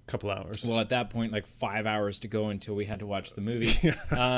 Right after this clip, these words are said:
Speaker 2: Um, so we decided that we were just gonna pick a movie of our own,
Speaker 1: Mm-hmm.
Speaker 2: um, and that we would, you know,
Speaker 1: Yeah.
Speaker 2: we would do, which is ki-, it, I mean, I think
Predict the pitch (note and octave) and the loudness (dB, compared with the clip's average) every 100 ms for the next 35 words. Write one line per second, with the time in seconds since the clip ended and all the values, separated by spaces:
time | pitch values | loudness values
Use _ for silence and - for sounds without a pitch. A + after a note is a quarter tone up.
0 | B2 B2+ - C#3+ E3 D#3 F#3+ F3+ F#3 E3+ | 2 2 0 2 2 2 2 2 2 2
1 | C#3 C#3+ C#3 C3+ C3+ B2 C3+ A#2+ C#3+ C3+ | 2 2 2 2 0 -2 -2 -2 -2 -2
2 | B2+ A#2 A#2 G#2+ G2+ G#2 D#3 D#3 E3 G3 | -2 0 0 0 0 -2 -2 6 6 6
3 | A#2+ - - A2 G#2+ G#2 G#2+ G#2+ G#2+ G#2+ | 2 -6 -2 0 2 2 2 2 2 0
4 | G#2 G#2+ G#2+ A#2 G#2+ G#2+ G2+ G#2+ G#2 G#2+ | 0 -2 -4 -2 -2 -2 0 0 0 -2
5 | G#2 G2 G2 G2 G2 G2 - - - - | -4 -2 -2 0 -2 -6 -12 -14 -18 -20
6 | - - A2+ G2 F#2+ - - - F3 - | -20 -8 -6 -6 -8 -14 -16 -10 -10 -6
7 | G#2 G2 F#2+ A2+ G#2+ - C4 A3 A3 - | -6 -6 -6 -6 -8 -4 0 2 2 0
8 | D3+ F3 F3+ - E3+ D#3+ E3 D#3 - C#3+ | 2 2 0 0 2 2 2 0 4 4
9 | C3+ E3+ D3 | 4 0 -2